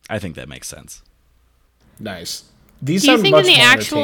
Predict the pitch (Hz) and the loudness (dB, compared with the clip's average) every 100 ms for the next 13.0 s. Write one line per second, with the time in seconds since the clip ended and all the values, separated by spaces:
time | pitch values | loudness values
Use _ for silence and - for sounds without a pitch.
0 | 285 269 - - 226 262 403 427 349 302 | -2 -4 -8 -6 -4 -2 -2 -4 -2 -2
1 | 233 233 - 247 226 233 220 214 - _ | -2 -2 -2 -6 -6 -8 -8 -10 -14 _
2 | 240 214 202 220 302 - 226 233 220 214 | -10 -8 -6 -2 -2 0 0 0 -2 -6
3 | 202 202 190 190 196 220 190 - 202 196 | -4 -4 -8 -10 -10 -10 -14 -12 -12 -12
4 | 165 175 180 214 226 240 - 330 240 240 | -14 -16 -14 -14 -4 -4 -2 -4 -2 -4
5 | 233 - _ - 226 214 202 - 196 196 | -6 -8 _ -10 -8 -8 -10 -12 -12 -12
6 | 214 214 202 202 185 185 175 156 110 - | -10 -8 -6 -8 -10 -10 -12 -10 -12 -16
7 | _ _ _ _ _ 240 220 214 196 190 | _ _ _ _ _ -8 -8 -8 -10 -12
8 | - - - _ _ _ _ _ _ - | -12 -16 -18 _ _ _ _ _ _ -8
9 | 127 107 80 78 69 - - 80 58 90 | -6 -4 -6 -6 -6 -6 -14 -14 -12 -14
10 | 98 _ _ _ _ _ _ _ _ _ | -16 _ _ _ _ _ _ _ _ _
11 | _ _ _ _ _ - 156 - - 139 | _ _ _ _ _ -14 -14 -16 -12 -8
12 | 110 104 143 131 - - 104 107 143 | -6 -4 -4 -6 -10 -10 -10 -8 -8